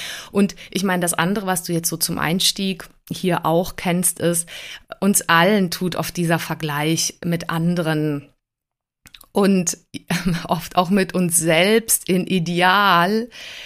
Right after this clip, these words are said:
halt gar nicht wirklich gut. Kennst du?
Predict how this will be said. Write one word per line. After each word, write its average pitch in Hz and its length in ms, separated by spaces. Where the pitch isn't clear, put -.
halt 190 300
gar 151 220
nicht 196 240
wirklich 170 440
gut. 226 520
Kennst 156 440
du? 262 180